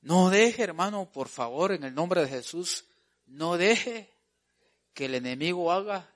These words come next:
que usted deje de congregarse. No, no, no lo permita, hermano. No lo permita.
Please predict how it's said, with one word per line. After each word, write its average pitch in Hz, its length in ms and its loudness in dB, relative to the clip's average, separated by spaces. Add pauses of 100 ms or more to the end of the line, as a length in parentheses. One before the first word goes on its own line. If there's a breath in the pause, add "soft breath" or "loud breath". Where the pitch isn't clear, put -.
que 139 140 -14
usted 165 320 -4
deje 170 220 -4
de 135 140 -2
congregarse. 107 800 -6 (760)
No, 180 220 -4
no, 196 160 6
no 196 160 0
lo 226 100 2
permita, 208 460 -2
hermano. - 260 -20 (540)
No 175 100 -4
lo 220 120 2
permita. 185 540 -6